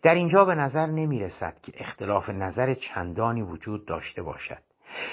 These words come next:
ملاک مورخین در اینجا همان است که در کتاب مقدس عهد عتیق آمده. آن عبارت هم در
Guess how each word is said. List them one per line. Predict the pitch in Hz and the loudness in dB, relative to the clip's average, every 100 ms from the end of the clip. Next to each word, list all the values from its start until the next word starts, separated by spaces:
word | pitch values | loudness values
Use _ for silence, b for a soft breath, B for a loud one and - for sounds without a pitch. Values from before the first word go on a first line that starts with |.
| B | B
ملاک | 143 156 185 202 202 | 6 10 10 8 2
مورخین | 165 123 117 98 92 143 139 | 0 2 2 0 -4 -6 -4
در | 113 | -4
اینجا | 101 92 104 113 | -4 -6 -4 -4
همان | - 143 139 120 | 0 0 2 2
است | 110 - - b b - | 0 -4 -16 b b 0
که | 156 | 4
در | 135 113 | 6 6
کتاب | 98 - 120 139 139 127 | 2 -8 0 4 4 4
مقدس | 127 110 95 101 - 117 123 - - | 0 0 2 2 2 -4 -4 -4 -2
عهد | 120 - 104 | -4 -2 -6
عتیق | - - - 104 78 | -4 -8 -6 -4 -2
آمده. | 80 76 73 69 - _ _ _ B B B B | 0 -2 -2 -6 -8 _ _ _ B B B B
آن | - 196 196 | 6 6 6
عبارت | - 147 147 139 135 131 - | 0 4 4 6 4 0 -6
هم | - - 165 131 | -4 2 4 4
در | 113 101 | 2 2